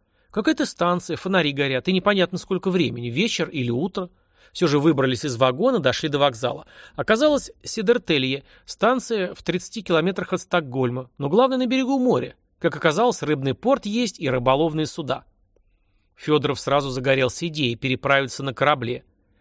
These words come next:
Недалеко Аландские острова, это уже Финляндия, да и до Турку километров триста, триста пятьдесят. На рыбацкой шхуне сначала добирались до Аландских островов, там рыбная ловля отменная.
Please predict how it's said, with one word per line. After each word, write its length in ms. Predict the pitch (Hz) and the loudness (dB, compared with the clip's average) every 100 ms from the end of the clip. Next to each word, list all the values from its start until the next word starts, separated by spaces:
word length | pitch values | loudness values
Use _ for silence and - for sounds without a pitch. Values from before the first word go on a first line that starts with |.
| _ _ - | _ _ -6
Недалеко 500 | 151 170 240 - 277 | 0 2 2 2 4
Аландские 540 | 240 226 233 - 233 | 4 2 0 -2 -4
острова, 440 | 196 - 214 160 139 | -4 0 0 2 2
это 140 | 170 | 0
уже 140 | 185 180 | -2 -2
Финляндия, 640 | 208 190 120 123 127 135 | -2 0 0 -2 -8 -8
да 160 | 151 262 | -2 0
и 60 | |
до 180 | 214 156 | 2 0
Турку 360 | - 190 185 175 | 0 -4 -4 -2
километров 500 | 170 156 147 147 - | 0 2 0 -6 -4
триста, 360 | 208 247 - | -2 -2 -6
триста 380 | - 151 - - | -4 -4 -4 -8
пятьдесят. 580 | 147 127 147 - 123 - _ _ _ _ _ | -8 -8 -6 -6 -8 -10 _ _ _ _ _
На 140 | 143 143 | 0 2
рыбацкой 460 | 143 143 139 - | 4 4 2 -4
шхуне 360 | 120 - 165 151 | -8 -2 0 0
сначала 460 | - 135 - 143 139 | -2 -2 0 0 0
добирались 460 | 135 139 139 135 | 0 2 2 0
до 160 | 131 135 | 2 2
Аландских 420 | 147 139 - 151 | 2 0 -6 -6
островов, 580 | 165 - 196 180 131 - _ - - | -6 -2 -2 0 -4 -8 _ -20 -2
там 240 | 254 254 | 2 4
рыбная 320 | 240 254 220 220 | 4 2 2 4
ловля 360 | 233 185 185 | 4 4 4
отменная. 560 | 226 196 135 120 135 | 2 0 -2 -2 -8